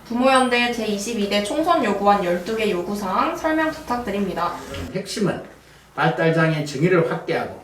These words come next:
Speaker 2: 미약화할 필요가 있습니다. 그리고 지역사회 자립을 지원할 수 있는 자립 지원의 기반을 확실히 만들 필요가 있습니다. 그리고 일자리에 대한 명확한 기준이 필요합니다.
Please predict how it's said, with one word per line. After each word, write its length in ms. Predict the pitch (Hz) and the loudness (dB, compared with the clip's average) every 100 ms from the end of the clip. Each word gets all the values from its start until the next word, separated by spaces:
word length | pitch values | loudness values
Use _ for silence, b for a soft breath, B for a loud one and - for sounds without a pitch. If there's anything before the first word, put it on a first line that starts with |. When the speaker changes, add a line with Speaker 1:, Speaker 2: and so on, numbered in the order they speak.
| - | -6
Speaker 2:
미약화할 600 | 127 190 185 143 131 - | 0 2 0 -2 -6 -6
필요가 260 | 131 120 - | -8 -8 -10
있습니다. 540 | - 101 101 110 - - | -12 -14 -12 -12 -14 -12
그리고 560 | 127 123 147 151 - B B B | -10 -4 -2 -2 -4 B B B
지역사회 500 | - 196 208 180 165 | 2 2 2 2 -2
자립을 1400 | 160 160 208 220 202 - - - _ _ - 196 202 - - | -2 0 4 4 4 0 -10 -20 _ _ 0 4 4 2 -6
지원할 380 | - 190 180 170 | 2 4 4 2
수 160 | - | -2
있는 240 | 123 120 110 | -6 -10 -10
자립 320 | 156 185 220 | -2 0 2
지원의 320 | 208 208 175 | 6 4 4
기반을 400 | 170 165 165 160 | -2 -2 -2 -2
확실히 300 | 185 - 175 | -6 -4 -4
만들 320 | 123 120 123 | -4 -8 -10
필요가 240 | 127 123 113 | -10 -10 -10
있습니다. 500 | - 95 95 90 - - B B B | -12 -14 -14 -14 -16 -20 B B B
그리고 240 | - 156 | -2 0
일자리에 560 | 156 135 139 - 196 190 | 2 0 0 4 4 6
대한 240 | 160 156 160 | 4 2 2
명확한 440 | 196 180 160 123 | 2 0 -4 -10
기준이 300 | 120 143 127 | -8 -8 -8
필요합니다. 600 | 139 131 123 87 87 101 | -8 -10 -10 -12 -14 -16